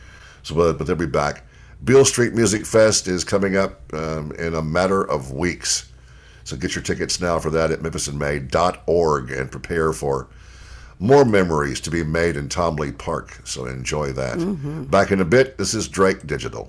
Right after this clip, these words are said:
Speaker 1: Oh, I know, it's Monday, and everybody loves that.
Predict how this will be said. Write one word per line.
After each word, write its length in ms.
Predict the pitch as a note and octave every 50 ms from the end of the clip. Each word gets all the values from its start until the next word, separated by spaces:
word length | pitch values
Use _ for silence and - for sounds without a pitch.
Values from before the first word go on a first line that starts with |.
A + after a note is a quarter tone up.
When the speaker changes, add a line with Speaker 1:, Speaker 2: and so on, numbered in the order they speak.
| - -
Speaker 1:
Oh, 400 | A2+ B2+ B2+ A#2+ A#2+ A2+ G#2+ G2+
I 120 | G2+ G#2
know, 200 | G2 F2 D2+ D2
it's 220 | D#2 F2 - - -
Monday, 640 | G#2+ G#2+ G#2+ G#2 F#2+ F#2+ F#2 F2+ F2+ E2+ C#2 C2+ - -
and 440 | E2+ E2 D#2 D#2 D#2 C#2+ - - - -
everybody 420 | E2+ E2 F2 D#2 D2 D2 D2+ D2+
loves 500 | D2 D2 D#2 E2+ E2+ E2+ E2 D2+ C#2 B1+
that. 320 | C2+ C2+ C2 B1 A1 -